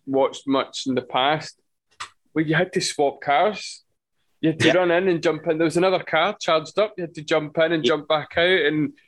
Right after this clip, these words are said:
Speaker 2: Yep.
Speaker 1: and it was like you had just this wee tent. And it just looked so,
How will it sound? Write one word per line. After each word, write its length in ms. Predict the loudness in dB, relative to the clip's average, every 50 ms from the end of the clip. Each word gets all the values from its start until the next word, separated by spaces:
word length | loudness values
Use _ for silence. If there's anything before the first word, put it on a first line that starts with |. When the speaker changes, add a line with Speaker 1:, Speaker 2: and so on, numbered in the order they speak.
| _ _
Speaker 2:
Yep. 160 | -4 -2 0 2
Speaker 1:
and 80 | 2
it 100 | 2 2
was 220 | 0 0 0 0 0
like 280 | 0 0 -2 -4 -10 _ _ _ _ _ _ _ _ _ -8
you 120 | -4 -2
had 240 | 0 0 0 -2 -2
just 240 | -4 -6 -4 -4 -2
this 260 | -2 -2 -2 -4 -6 -4
wee 160 | -4 -4 -2
tent. 400 | 0 0 2 2 0 0 -6 -12 _ _ _ _ _ _ _ _
And 120 | -4 -2 0
it 120 | 0 0
just 480 | 0 -2 -2 -2 -2 -4 -8 -8 -4 -2
looked 340 | 0 0 -2 -4 -10 _ -12
so, 580 | -12 -4 0 0 2 2 2 2 0 -2 -6